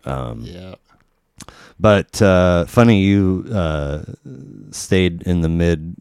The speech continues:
Speaker 1: late eighties for the bulk of your list.
Speaker 2: Yeah,
Speaker 1: Um,
Speaker 2: yeah. Well, that's,
Speaker 1: s-
Speaker 2: and I think that was just timing thing, you
Speaker 1: Yeah.
Speaker 2: know, like, when, when I came of age.
Speaker 1: Right.
Speaker 2: <laughs>
Speaker 1: So, uh, from eighty-five to,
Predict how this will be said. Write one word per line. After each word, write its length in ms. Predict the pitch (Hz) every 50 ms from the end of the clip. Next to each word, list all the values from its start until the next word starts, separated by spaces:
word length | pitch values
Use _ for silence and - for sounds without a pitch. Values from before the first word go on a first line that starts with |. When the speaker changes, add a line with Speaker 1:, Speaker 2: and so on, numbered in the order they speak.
| _
Speaker 1:
late 340 | 147 139 98 87 85 82 78
eighties 380 | 80 82 85 80 85 85 80 -
for 360 | - - 90 80 73 73 73 71
the 120 | 82 92
bulk 280 | 80 73 95 98 98 -
of 100 | - 69
your 120 | 80 80
list. 440 | 76 71 69 76 78 - - - -
Speaker 2:
Yeah, 380 | 127 135 131 135 143 85 82 82
Speaker 1:
Um, 80 | 80
Speaker 2:
yeah. 60 | - -
Well, 80 | 113 - - -
that's, 440 | 110 120 127 127 123 117 - - -
Speaker 1:
s- 0 |
Speaker 2:
and 140 | 104 107 113
I 60 | 113
think 180 | 117 123 120
that 100 | 123 120
was 100 | 117 117
just 240 | 113 120 117 - - _ _ _ _ _
timing 360 | - 151 135 131 139 135 120 113
thing, 300 | - 131 120 123 123 123
you 80 | 117
Speaker 1:
Yeah. 300 | 117 120 127 127 117 95
Speaker 2:
know, 60 | 120 117
like, 200 | 117 120 - -
when, 180 | 135 127 120 - _ - 123 120 113 120
when 420 | 123 120 117 117 120 - 123 127 _ _ _ _ _ _ _ _ _ _ _ _ - _ _ _ _ _ -
I 100 | 123 120
came 280 | 107 - 135 139 135 127
of 120 | 127 131
age. 320 | 139 131 131 135 131 -
Speaker 1:
Right. 320 | 110 101 92 92 107 123 -
Speaker 2:
<laughs> 100 | 151 - - 110 - - 143 - - - _
Speaker 1:
So, 760 | - - - 117 107 104 101 101 101 101 98 95 95 98 98 - _
uh, 460 | 113 95 92 90 90 87 87 87 87
from 180 | 80 - 104 95
eighty-five 540 | 98 98 98 90 - 107 95 95 92 -
to, 440 | - 104 92 85 82 80 80 80 -